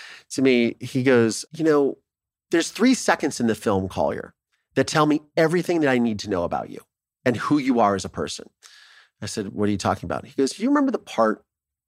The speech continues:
after all of this with your father, and you get up and you hug him and you say, 'I love you, Pop.'" And he goes, "I don't know anyone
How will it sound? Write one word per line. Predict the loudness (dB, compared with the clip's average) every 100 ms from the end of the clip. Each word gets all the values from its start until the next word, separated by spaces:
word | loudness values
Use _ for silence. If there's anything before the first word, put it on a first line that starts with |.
| _ _ 2
after | 4 4 0 0 2
all | 4 4
of | 2
this | -2
with | -4 -8
your | -10
father, | -8 -8 -8 -12 _ _ _ _ _ _ _ _ -2
and | 0
you | 0
get | -2 0 2
up | 2 -2 -8 _ _ _
and | -4 -2
you | -2
hug | 0 0 0
him | -6
and | -4 -4
you |
say, | -6 -6 -6 -6
'I | -6
love | -4 -2 -4
you, | -6 -10
Pop.'" | -10 -10 -12 _ _ _ _ _ _ _ _ _ -2
And | 0
he |
goes, | 2 -2 0 2
"I | 2 2
don't | -2 -4 -4
know | -8 -8 -12 _ _ 2
anyone | 2 2 -2 -6 -8